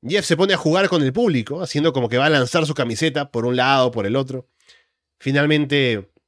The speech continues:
bueno, Sting primero arrincona a Jeff, como para ponerlo en una esquina, ¿no? Jeff como que se refugia, luego salen de eso y Jeff otra vez dobla la camiseta, ¿no? A ver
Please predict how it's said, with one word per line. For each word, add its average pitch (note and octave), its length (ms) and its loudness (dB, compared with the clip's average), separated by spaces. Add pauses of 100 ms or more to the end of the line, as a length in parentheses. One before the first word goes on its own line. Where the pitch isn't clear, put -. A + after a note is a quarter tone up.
(140)
bueno, D3 320 0
Sting G#3+ 240 0
primero G3 240 0
arrincona E3 480 0
a B2+ 40 0
Jeff, C3 400 -4 (800)
como A#2+ 200 0
para A#2 280 0
ponerlo C#3+ 260 0
en C#3+ 60 0
una C#3 140 0
esquina, F#3 360 -2
¿no? C#3+ 160 -2
Jeff C#3 320 -2 (480)
como C#3 220 0
que B2+ 80 0
se C#3 100 0
refugia, F3 460 0
luego D#3 440 0 (240)
salen G#3 340 0
de G3+ 120 2
eso G3 160 0
y D3+ 60 2
Jeff D#3+ 120 0
otra E3+ 200 0
vez D#3 80 2
dobla C#3+ 160 0
la C3 100 2
camiseta, A2 400 -4
¿no? G#2 100 -4
A A2+ 60 0
ver A#2+ 180 2